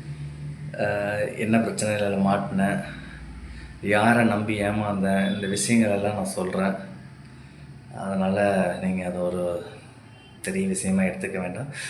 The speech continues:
So, நாளையிலேருந்து நான் வீடியோவை கரெக்டா ஈவினிங் செவன் ஓ கிளாக் நான் ரீச் பண்ணிடுறேன். டெய்லி ஓட்டுற வீடியோஸ், ஆ,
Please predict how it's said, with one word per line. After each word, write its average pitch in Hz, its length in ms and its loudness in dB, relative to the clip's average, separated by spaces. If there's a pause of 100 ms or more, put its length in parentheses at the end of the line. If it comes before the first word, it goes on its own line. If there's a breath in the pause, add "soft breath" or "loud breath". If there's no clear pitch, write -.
(140 loud breath)
So, 131 320 8
நாளையிலேருந்து 123 440 8
நான் 104 180 2
வீடியோவை 101 320 2
கரெக்டா 101 540 2
ஈவினிங் 107 440 -2
செவன் 98 160 0
ஓ 98 120 -2
கிளாக் 101 140 -2
நான் 98 200 0
ரீச் - 280 -4
பண்ணிடுறேன். 98 580 -2 (340 loud breath)
டெய்லி 123 300 6
ஓட்டுற 113 400 2
வீடியோஸ், 107 720 -2
ஆ, 101 240 0